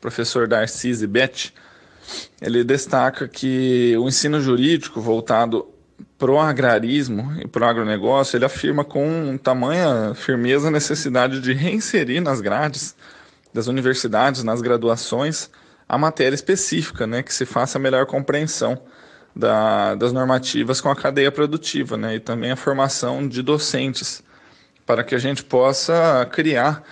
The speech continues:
um melhor ambiente, né, um melhor ambiente de,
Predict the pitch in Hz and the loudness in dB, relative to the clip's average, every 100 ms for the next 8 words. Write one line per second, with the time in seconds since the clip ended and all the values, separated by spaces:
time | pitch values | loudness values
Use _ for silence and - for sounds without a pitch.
0 | - - - 131 131 127 123 120 113 - | -20 -18 -8 -2 0 2 4 4 2 -2
1 | - - 123 120 123 120 151 156 - 117 | -10 -8 -6 -2 -2 -2 -4 -4 -8 -10
2 | - - - 107 127 113 107 120 123 117 | -14 -16 -6 -2 -2 0 0 2 0 0
3 | 117 123 117 120 110 | -2 -2 -2 -2 -2